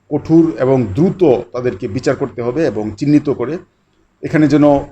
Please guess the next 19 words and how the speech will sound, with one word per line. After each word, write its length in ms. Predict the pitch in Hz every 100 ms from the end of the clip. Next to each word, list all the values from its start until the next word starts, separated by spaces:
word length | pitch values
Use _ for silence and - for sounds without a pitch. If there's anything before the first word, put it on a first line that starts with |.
| _ _ _
কেউ 200 | 147 143
কাউকে 380 | 143 131 139
ফাঁসিয়ে 360 | 123 143 139 143
দিতে 220 | 135 135
না 160 | 113 131
পারে, 260 | 151 123
এই 100 | 139
জিনিসটা 280 | 123 120 -
আমাদের 220 | 104 101 98
খেয়াল 180 | 110 101
রাখতে 240 | 101 101
হবে। 200 | 139 190 - _ _ _
অবশ্যই 560 | 127 139 - 165 151 143 -
একদম 440 | 113 98 120 113 -
সুষ্ঠুভাবে 560 | - 143 - 147 131
বিচার 280 | 131 131 147
করে 320 | - 131 170
সর্বোচ্চ 460 | 180 156 135 139 123
শাস্তি 300 | 123 117